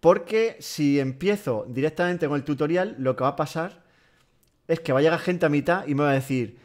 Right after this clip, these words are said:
"Eh, ¿por qué no, eh, es esto?". Y me voy a tener que cagar en su puta madre, y tampoco quiero. Tampoco quiero. I don't want that, I don't want that. Va a ser un tutorial que lo voy a hacer en español y en inglés. I'm going to do the tutorial in Spanish and in English.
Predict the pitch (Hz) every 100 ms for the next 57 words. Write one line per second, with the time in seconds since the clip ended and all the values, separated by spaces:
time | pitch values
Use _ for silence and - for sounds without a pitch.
0 | - - _ _ 214 220 226 233 233 233
1 | 233 233 233 233 226 226 226 226 294 302
2 | 311 302 294 285 269 254 226 202 196 _
3 | 262 269 277 262 294 277 190 135 - _
4 | - - _ _ _ _ 143 147 139 160
5 | 180 160 120 147 143 131 135 127 160 185
6 | 120 120 117 131 110 107 101 101 _ _
7 | _ _ _ _ 123 117 120 107 113 113
8 | - 175 160 139 131 139 123 110 107 _
9 | 139 139 131 120 117 110 101 - _ _
10 | _ _ _ _ _ _ _ - 262 285
11 | 262 254 254 226 214 214 175 165 156 175
12 | 196 254 185 143 147 139 165 190 190 185
13 | 175 170 175 165 160 143 165 143 143 139
14 | 214 214 160 143 143 120 110